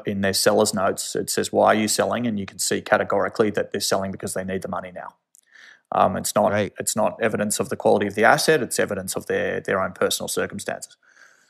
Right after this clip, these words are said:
Speaker 1: So lens number two, um, is, is, as you just said, you know, there's, there's concern that, um, as, as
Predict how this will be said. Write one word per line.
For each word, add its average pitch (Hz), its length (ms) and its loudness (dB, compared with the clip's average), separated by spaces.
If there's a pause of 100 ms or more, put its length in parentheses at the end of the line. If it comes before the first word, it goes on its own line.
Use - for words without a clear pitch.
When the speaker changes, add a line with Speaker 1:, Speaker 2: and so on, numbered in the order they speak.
(180)
Speaker 1:
So 120 240 6
lens 135 380 4
number 113 200 2
two, 139 600 4 (100)
um, 107 720 2 (140)
is, 107 560 0
is, 110 180 -2
as 101 220 2
you 95 60 -8
just - 240 -4
said, 107 500 4
you 110 80 -6
know, 98 120 -2
there's, 98 260 -2
there's 101 200 -2
concern 104 600 2
that, 95 340 2 (440)
um, 92 500 4 (800)
as, - 380 0 (220)
as - 420 -2